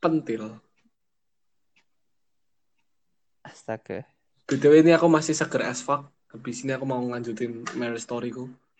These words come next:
Speaker 2: Itu yang apa ya? Scarlett Johansson.
Speaker 1: Iya, Scarlett Johansson
Speaker 2: Why don't you
Speaker 1: sama
Speaker 2: watch a series? What the fuck?
Speaker 1: Iya, iya, aku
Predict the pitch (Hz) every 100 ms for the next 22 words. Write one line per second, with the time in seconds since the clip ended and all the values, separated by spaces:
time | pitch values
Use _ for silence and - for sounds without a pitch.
0 | _ _ _ _ _ _ _ _ _ _
1 | _ _ _ _ _ _ _ _ _ 135
2 | 131 160 147 131 123 120 131 - 120 123
3 | 123 117 143 123 - _ _ _ 135 135
4 | 123 127 127 127 135 165 190 202 185 160
5 | 123 - - 185 165 139 - - 131 135
6 | - _ 135 151 _ _ _ _ _ _
7 | _ - 120 117 113 - - 120 117 110